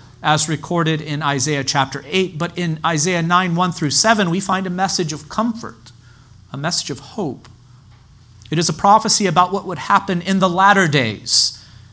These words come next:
It is a prophecy about the coming Messiah and the Messiah's everlasting and unshakable kingdom. Listen again to Isaiah nine one. "But there will be no gloom for her who was in anguish.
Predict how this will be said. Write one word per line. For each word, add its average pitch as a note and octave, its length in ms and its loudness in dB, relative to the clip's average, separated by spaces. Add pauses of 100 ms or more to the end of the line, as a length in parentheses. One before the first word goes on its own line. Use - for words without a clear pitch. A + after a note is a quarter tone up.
(200)
It C#3+ 100 -8
is C3 100 -4
a C3+ 60 -4
prophecy D#3+ 520 2
about B2+ 260 -4
the C3 60 -12
coming D3 360 -4
Messiah D#3 600 -2 (520)
and C3+ 140 -2
the C3+ 40 -2
Messiah's C3 680 -2
everlasting C3+ 760 -2
and A#2+ 180 -6
unshakable A#2+ 640 -6
kingdom. A2+ 640 -8 (1000)
Listen G3+ 260 2
again E3 260 0
to E3 140 -8
Isaiah C#3 300 -4
nine C3 320 -4
one. B2 420 -4 (960)
"But D#3 240 -2
there A3 160 4
will A#3 180 2
be G3+ 180 2
no G#3 300 2
gloom C3 500 0
for A#2+ 220 -2
her C3 460 2
who D3 180 0
was C#3+ 380 2
in B2 180 -4
anguish. D3+ 720 -4